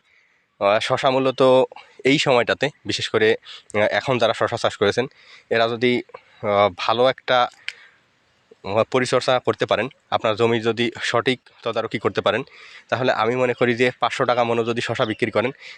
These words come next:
তাহলেও অনেক লাভ থাকবে। কারণ শশার বাজারটাই এরকম যে যদি পাঁচশো টাকা মণও বিক্রি করা যায়,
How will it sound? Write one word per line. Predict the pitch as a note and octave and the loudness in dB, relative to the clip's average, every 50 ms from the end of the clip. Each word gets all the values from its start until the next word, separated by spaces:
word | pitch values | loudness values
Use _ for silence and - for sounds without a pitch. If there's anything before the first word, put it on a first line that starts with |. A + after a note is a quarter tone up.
| _ - | _ -6
তাহলেও | - G#2 G#2 C3 B2+ C3 B2 | -6 -2 0 0 2 4 4
অনেক | G#2+ A2 G#2+ - | 2 2 2 0
লাভ | G2+ G2 - | -2 -2 -2
থাকবে। | - F#2+ F2 G2 B2 - _ _ - - _ - | -4 -6 -4 -4 -8 -8 _ _ -20 -20 _ -6
কারণ | - G#2 G2+ G2+ G2+ G2+ - - - - - - - - - _ _ _ - | -4 -2 0 0 -2 -2 -6 -8 -12 -18 -18 -18 -20 -20 -20 _ _ _ -14
শশার | - - - A#2+ - - C3+ A#2 | -10 -2 -2 -2 0 0 -2 -2
বাজারটাই | A2 A#2 A2 G#2+ A#2+ - - C3+ C3+ B2+ | 0 0 0 0 0 -2 -2 -2 0 2
এরকম | A#2 G#2+ G#2+ - A2+ B2 D3 _ _ _ _ _ _ _ _ - | 2 0 2 0 -2 -2 -2 _ _ _ _ _ _ _ _ -10
যে | G#2+ G2 G#2 G#2 G#2 G#2 - - - - - _ _ _ _ _ - | -2 0 2 2 2 0 -2 -4 -8 -20 -20 _ _ _ _ _ -2
যদি | G#2 G#2 A2 | -2 -2 -2
পাঁচশো | - - A2 - - - | 0 -2 -4 -2 -2 -2
টাকা | B2 C3 B2+ B2+ | 0 2 2 2
মণও | B2 B2+ B2+ A#2+ | 2 2 0 0
বিক্রি | A2+ - - A#2+ - | -2 -2 -4 -2 0
করা | A#2 G#2+ G#2 G2+ | 2 2 2 2
যায়, | A2 A#2+ | 0 -2